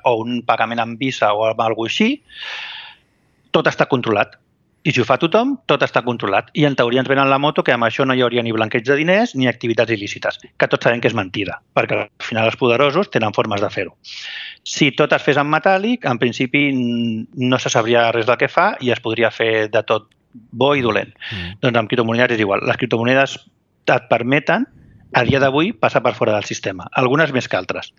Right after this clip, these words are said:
Speaker 2: Mm.
Speaker 1: Això no vol dir ni que estiguin fetes per això ni no fetes per això. Per això faig el símil de amb els diners en metàl·lic.
Speaker 2: Mm. Vale, hi ha, hi ha una
Speaker 1: Mm.
Speaker 2: altra pregunta que ja està resposa, resposta, perdó, que és què passa si dones la teva clau o et mors o canvies de país? Doncs això ja ho has dit.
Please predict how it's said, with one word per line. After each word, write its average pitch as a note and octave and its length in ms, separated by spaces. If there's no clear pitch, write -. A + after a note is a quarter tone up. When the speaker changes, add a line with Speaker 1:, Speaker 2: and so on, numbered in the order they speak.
Speaker 2:
Mm. G#2 160
Speaker 1:
Això C#3+ 160
no C3+ 80
vol C3+ 160
dir C#3+ 80
ni D3+ 80
que B2 80
estiguin C#3 260
fetes C#3 300
per C#3 80
això F3 240
ni B2 160
no B2 80
fetes A#2 260
per G2+ 120
això. - 160
Per - 80
això C#3 160
faig D#3 160
el C3+ 80
símil B2+ 300
de A#2 80
amb A2+ 160
els G#2+ 100
diners A2 160
en G#2+ 80
metàl·lic. G2+ 480
Speaker 2:
Mm. A2 160
Vale, B2+ 220
hi C3+ 80
ha, B2+ 60
hi B2 120
ha D3+ 40
una E3 80
Speaker 1:
Mm. F3 80
Speaker 2:
altra F#3 100
pregunta E3 400
que C#3 80
ja C3+ 80
està C3 180
resposa, C3+ 720
resposta, A2+ 560
perdó, B2 280
que C#3+ 160
és - 80
què E3 100
passa D3+ 300
si C#3 80
dones C3+ 240
la B2+ 80
teva B2 240
clau C3 320
o C#3 320
et - 100
mors C3+ 360
o B2+ 180
canvies A2+ 320
de G#2+ 80
país? F2+ 460
Doncs G2+ 180
això G#2 240
ja A2+ 80
ho G#2+ 60
has F#2 100
dit. C3 160